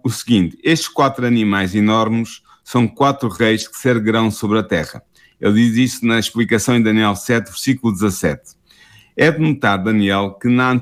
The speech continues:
nas antigas versões, nas antigas traduções de, do Antigo Testamento, nomeadamente na Septuaginta, na tradução de Teodosião e na Vulgata, as duas primeiras são traduções gregas do hebraico e a última é uma tradução latina do hebraico,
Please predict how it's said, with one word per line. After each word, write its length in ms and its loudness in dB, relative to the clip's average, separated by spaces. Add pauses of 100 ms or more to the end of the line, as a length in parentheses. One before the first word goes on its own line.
nas 200 0
antigas 360 2
versões, 460 -2
nas 140 2
antigas 380 0
traduções 580 0
de, 240 2
do 200 -2
Antigo 300 0
Testamento, 540 0 (340)
nomeadamente 720 2
na 100 0
Septuaginta, 960 0 (380)
na 140 2
tradução 420 2
de 100 2
Teodosião 1000 0
e 100 0
na 140 4
Vulgata, 680 -4 (240)
as 120 -2
duas 140 0
primeiras 380 2
são 140 -2
traduções 500 -2
gregas 720 0 (140)
do 260 2
hebraico 560 0
e 180 -2
a 60 4
última 440 0
é 120 0
uma 180 0
tradução 380 -2
latina 460 2
do 100 0
hebraico, 440 0